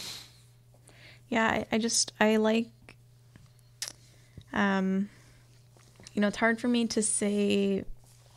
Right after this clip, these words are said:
definitively 'cause I, I have also played Civ, but, um, it just feels like this game is a little bit more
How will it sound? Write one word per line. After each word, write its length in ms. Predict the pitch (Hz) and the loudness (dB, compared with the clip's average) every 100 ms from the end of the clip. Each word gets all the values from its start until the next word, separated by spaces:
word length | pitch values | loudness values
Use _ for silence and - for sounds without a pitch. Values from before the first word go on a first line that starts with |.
| - | -8
definitively 840 | 185 190 - 214 240 262 269 269 254 | -2 -2 2 2 4 2 2 0 0
'cause 220 | - 208 | -2 -2
I, 480 | 196 190 185 180 196 - 214 - - - - | 0 2 2 0 -4 -10 -16 -16 -20 -20 -4
I 500 | 190 185 185 180 175 - | 0 2 4 2 0 -4
have 240 | 180 185 | 0 2
also 300 | 175 175 220 | 2 2 0
played 300 | 214 220 220 | 0 0 0
Civ, 500 | - 240 233 233 233 - | 0 0 2 2 -2 0
but, 260 | 185 180 - - - - - - - - | 0 0 -4 -20 -20 -14 -12 -12 -12 -2
um, 480 | 190 185 180 180 185 - - - - - - - - - | 0 2 2 0 -2 -8 -20 -20 -20 -20 -20 -20 -20 -4
it 120 | 185 202 | -2 0
just 240 | 190 - | -2 -2
feels 420 | - 208 208 202 | 2 4 4 2
like 160 | 214 214 | 0 0
this 180 | 202 - | -2 0
game 260 | 190 190 | 0 2
is 160 | 190 185 | 2 0
a 60 | |
little 220 | 196 180 185 | 0 2 0
bit 180 | 185 | 0
more 640 | 175 175 180 180 180 180 | 0 -2 -2 -2 0 0